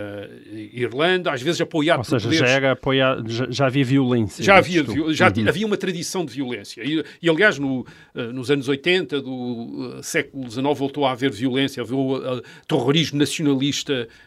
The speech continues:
Speaker 1: eh, na Irlanda. Mas, por exemplo, no século, no fim do século dezoito, em mil setecentos e noventa e oito, tinha havido uma grande revolta na Irlanda, de, eh, de, eh, curiosamente, aí de católicos e de protestantes das igrejas reformadas, que estavam nessa altura unidos contra os <laughs> anglica-,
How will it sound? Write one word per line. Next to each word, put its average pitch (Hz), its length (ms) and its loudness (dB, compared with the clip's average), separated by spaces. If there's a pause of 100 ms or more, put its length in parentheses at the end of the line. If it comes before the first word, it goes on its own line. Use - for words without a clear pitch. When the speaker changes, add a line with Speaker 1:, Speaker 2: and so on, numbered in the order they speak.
Speaker 1:
eh, 123 460 0
na 131 160 0
Irlanda. 113 340 -2
Mas, 127 140 -4
por - 80 -8
exemplo, 127 240 0
no 127 60 -4
século, 135 340 -4
no 127 40 -2
fim 151 140 -8
do 135 60 -6
século 147 280 -6
dezoito, 135 400 0
em 113 40 -10
mil 120 100 -8
setecentos 135 380 -8 (480)
e 151 40 0
noventa 139 300 2
e 143 60 4
oito, 175 100 0
tinha 147 140 -2
havido 131 200 -4
uma 131 120 -2
grande 139 280 0
revolta 127 460 -4
na 127 140 -4
Irlanda, 147 480 -2
de, 123 160 -4 (340)
eh, 127 220 -4
de, 127 460 -2 (280)
eh, 131 160 -8
curiosamente, 165 480 -2
aí 196 80 -4
de 190 100 -14
católicos 185 560 -4
e 185 100 -4
de 143 220 -6
protestantes - 800 -2
das 147 180 -2
igrejas 143 380 -2
reformadas, 123 560 -4
que - 80 -12
estavam 131 260 -4
nessa 131 220 -4
altura 135 240 -2
unidos 135 440 -2
contra 147 300 -2
os 113 180 -4
<laughs> - 60 -10
anglica-, 131 440 -4